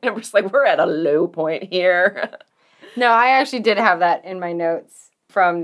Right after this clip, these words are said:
Speaker 2: that same article, Sedate and Responsible, having a tongue in her head that would wheedle the devil. I did have that in my <laughs> notes.
Speaker 1: <laughs> Okay, so at least you, at least you know I'm not just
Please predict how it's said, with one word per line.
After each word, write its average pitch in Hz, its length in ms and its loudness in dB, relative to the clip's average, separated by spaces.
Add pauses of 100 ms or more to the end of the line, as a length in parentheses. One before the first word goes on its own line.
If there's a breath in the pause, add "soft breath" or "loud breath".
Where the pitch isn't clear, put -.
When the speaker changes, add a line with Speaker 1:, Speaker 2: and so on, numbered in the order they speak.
(100)
Speaker 2:
that 175 280 0
same 175 220 0
article, 160 400 -2
Sedate 156 280 -4
and 143 80 -10
Responsible, 151 720 -4
having 147 340 0
a 151 60 -8
tongue 156 400 -2
in 147 160 -6
her 147 180 -4
head 160 280 2
that - 120 0
would 160 140 2
wheedle 160 340 -2
the 156 140 -8
devil. 139 500 0
I 180 140 -2
did 180 180 -4
have 147 200 0
that 147 180 -2
in 156 40 -14
my 170 140 -4
<laughs> 190 160 -6
notes. 175 340 -12
Speaker 1:
<laughs> - 60 -8
Okay, - 440 -2
so - 280 -4
at 190 160 -2
least 247 260 -10
you, 226 160 -6 (200 loud breath)
at - 100 -8
least 370 220 -2
you 370 80 2
know 220 180 2
I'm 202 120 0
not - 200 0
just - 240 -6